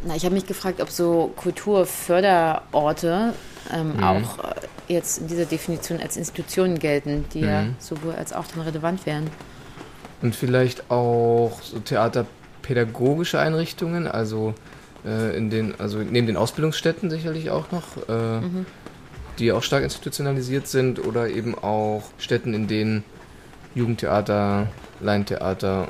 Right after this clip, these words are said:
Speaker 2: und so weiter gespielt wird, die ja auch Institutionen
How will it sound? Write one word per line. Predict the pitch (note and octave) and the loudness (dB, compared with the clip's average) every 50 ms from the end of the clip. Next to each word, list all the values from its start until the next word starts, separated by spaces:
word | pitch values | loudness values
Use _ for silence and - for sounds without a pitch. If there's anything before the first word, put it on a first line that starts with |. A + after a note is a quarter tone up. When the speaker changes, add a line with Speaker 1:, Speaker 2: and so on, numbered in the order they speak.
| - - | -6 -10
Speaker 2:
und | - - | -12 -10
so | - G#2+ | -6 -4
weiter | G#2+ G2+ - A#2 | -4 -2 -2 -2
gespielt | G2 G2+ - - - A2+ A2+ B2 B2 - - - - - - - - - - | -2 -2 -4 -4 -4 -4 -4 -4 -6 -6 -10 -14 -14 -14 -14 -14 -14 -8 -4
wird, | - A#2 B2 B2 - | -2 0 0 0 -2
die | A#2 A2+ | 0 4
ja | A2+ A2 F#2+ - - | 4 4 4 4 4
auch | G#2+ A#2+ A2+ - - - - - - - - - - - - - - - | 4 4 4 2 -2 -10 -14 -16 -18 -20 -20 -20 -20 -20 -20 -18 -12 -8
Institutionen | - G#2+ A2 - - - - - A#2 - - - - - B2 G#2+ G#2+ A2 A2 G#2+ G#2 G#2 G#2 G#2 | -6 -6 -4 -6 -8 -10 -10 -12 -10 -8 -6 -6 -4 -2 -2 0 0 2 2 2 2 2 2 2